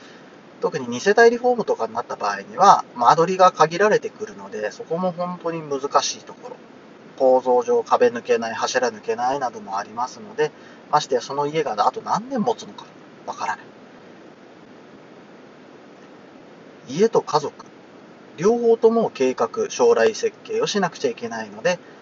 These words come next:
そこの部分はもうプロに任せて、相談相手になってもらって、一緒に考えていければいいんじゃないかなって思います。なんか自己紹介しながら家づくりの話までになっちゃいましたが、えー、初回十分こんな感じで、えー、これからは、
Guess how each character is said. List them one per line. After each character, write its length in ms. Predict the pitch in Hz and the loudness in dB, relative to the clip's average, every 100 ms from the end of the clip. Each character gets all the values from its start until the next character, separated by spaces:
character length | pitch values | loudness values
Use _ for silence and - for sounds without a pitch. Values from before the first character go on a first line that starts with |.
| - | -12
そ 140 | - | -8
こ 140 | - 233 | -4 -4
の 100 | 226 | -4
部 100 | 254 | -4
分 160 | 208 | -2
は 120 | 233 - | 0 2
も 140 | 226 | 0
う 40 | |
プ 140 | - 196 | -2 -4
ロ 80 | - | -6
に 100 | 95 | -12
任 280 | 95 151 | -6 -4
せ 100 | 185 | -4
て、 140 | 165 - - - - - - - | -4 -8 -12 -20 -20 -20 -20 -10
相 200 | - 131 | 0 2
談 180 | 139 254 | 2 0
相 140 | 233 | -4
手 100 | - | -6
に 60 | 208 | -6
な 100 | 233 | -6
っ 40 | |
て 140 | - - | -4 -6
も 140 | 254 | 0
ら 80 | - | 0
っ 60 | |
て、 340 | - - 254 247 - - - | 0 -2 0 0 -4 -20 -20
一 80 | - | -16
緒 120 | - | -14
に 80 | 104 | -12
考 140 | - - 101 | -10 -10 -10
え 40 | |
て 0 | |
い 40 | 98 - - - | -12 -14 -20 -14
け 80 | 226 | -6
れ 140 | 151 | -6
ば 120 | 208 - | -4 -6
い 60 | 214 | -8
い 40 | |
ん 40 | |
じ 60 | 190 | -16
ゃ 60 | - | -18
な 80 | |
い 20 | - | -14
か 160 | - | -8
な 100 | 180 | -6
っ 40 | 240 | -6
て 140 | - | -8
思 200 | - - | -8 -10
い 40 | - - | -6 0
ま 120 | 226 | 0
す。 160 | - - - - - - | 0 -20 -20 -20 -12 -2
な 60 | |
ん 20 | |
か 60 | 156 | 0
自 120 | 131 | 0
己 20 | |
紹 260 | 196 190 208 | 0 2 4
介 180 | 156 117 | 4 0
し 120 | 123 | -2
な 120 | 117 | -4
が 100 | 113 | 0
ら 60 | 110 | 0
家 180 | 113 156 | 2 0
づ 100 | 185 | 0
く 120 | 156 | -4
り 80 | 120 | -6
の 60 | |
話 300 | - 113 - | -4 -4 -2
ま 120 | 139 | 2
で 100 | 143 | 2
に 80 | 180 | 2
な 100 | 123 | 2
っ 40 | - | 0
ち 140 | - | -4
ゃ 40 | |
い 40 | - | -8
ま 100 | - | -10
し 80 | - | -6
た 120 | 139 | 6
が、 160 | 185 - - - | 6 6 -2 -8
え 380 | - 151 143 139 | 0 2 4 4
ー、 20 | |
初 160 | 131 131 | 2 -2
回 300 | 135 131 120 | 2 2 2
十 120 | 120 | -2
分 300 | - - 101 - | -4 -8 -18 -12
こ 120 | 110 | -10
ん 80 | 117 | -8
な 100 | 120 | -8
感 260 | - 226 226 | -8 -8 -10
じ 120 | - | -4
で、 160 | 185 - | -4 -2
え 600 | - 214 208 202 196 202 | -4 -6 -8 -10 -10 -10
ー、 20 | |
こ 80 | - | -4
れ 100 | 139 | -2
か 120 | - | 0
ら 140 | 156 143 | 0 2
は、 240 | - - | 4 2